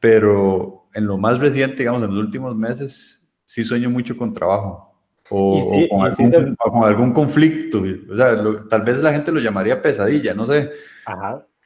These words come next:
Speaker 1: Por, pero no es una pesadilla fantástica, sino una pesadilla más, eh, aterrizada a la
Speaker 2: Realista.
Speaker 1: realidad, como que pasan cosas y uno dice, "Ay, qué estrés, ¿verdad? ¿Qué está pasando?". Pero, pero sí, normalmente eso es lo que me acuerdo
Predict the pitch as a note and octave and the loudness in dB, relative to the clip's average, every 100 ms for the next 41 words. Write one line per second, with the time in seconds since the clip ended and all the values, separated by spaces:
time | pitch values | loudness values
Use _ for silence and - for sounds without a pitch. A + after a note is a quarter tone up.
0 | _ _ _ _ _ - A#2 G2 A#2+ A2 | _ _ _ _ _ 0 0 2 2 4
1 | A2 C#3 C#3 G#2+ G2+ C#3 - F#2 D3 D3 | 2 2 0 2 2 2 0 0 2 2
2 | A2 - F2+ F#2+ A2 G#2 A2+ G#2 A#2+ A#2 | -2 -4 -4 -6 -6 -4 -2 0 0 -2
3 | A#2+ A#2+ - - A#2+ G#2+ G2 G#2 G2 G#2 | -2 -4 -10 -8 0 0 2 0 0 2
4 | A2 C3 A#2 G2+ G2 A2 A#2+ G2 F2+ G2+ | 4 4 2 0 0 0 -2 -4 -6 -6
5 | G2 G#2 A#2 A#2 B2+ C3 A#2+ G#2+ A#2 A#2+ | -4 -4 -4 -2 0 0 -2 -2 -2 -2
6 | B2+ A#2 A#2 A2+ C3 C3 A#2 A#2 A2+ A2+ | -4 -6 -6 -4 -2 -2 -2 -2 -4 -4
7 | A#2+ B2+ B2 A#2+ _ _ _ _ _ A2+ | -4 -2 -4 -8 _ _ _ _ _ 2
8 | G#2+ G2+ G2 G2 F#2+ F2+ - _ F#2+ F#2 | 4 4 2 2 0 -2 -6 _ -8 -4
9 | F2+ F2 C3+ B2+ G#2 G2+ A2+ A#2+ A#2 A2+ | -4 -2 -4 -4 -4 -2 -4 -6 -8 -8
10 | A2+ G2 E2+ - G#2 G2 G#2+ F#2 E2+ _ | -8 -10 -14 -6 -6 -4 -4 -4 -8 _